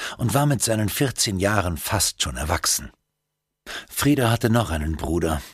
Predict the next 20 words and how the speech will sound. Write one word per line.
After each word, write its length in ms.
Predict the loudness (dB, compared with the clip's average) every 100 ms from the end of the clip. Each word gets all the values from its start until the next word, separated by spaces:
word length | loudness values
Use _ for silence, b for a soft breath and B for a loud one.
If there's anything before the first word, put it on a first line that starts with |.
| _ 0
den 200 | 2 2
siebenjährigen 720 | 2 2 2 2 0 -2 -4
Axel. 520 | -2 0 -2 -2 -12 _ _ _ _ -4
Er 220 | 0 2
war 100 | 2
mit 160 | 0 -2
Spina 420 | -2 0 0 0
bifida 480 | -2 -2 -2 -2 0
zur 200 | -2 -2
Welt 240 | -2 -4
gekommen, 500 | -6 -4 -2 -2 -6 _
mit 180 | -8 -2
offenem 380 | -2 0 -2 0
Rücken 340 | 0 0 -4 -6 B B B
und 180 | -6 -2
lebte 400 | 0 0 0 0
in 160 | 0 0
einem 200 | 0 0
speziellen 640 | -2 -2 0 0 0 0
Krankenhaus. 800 | -2 -6 -6 -6 -6 -2 -2 -2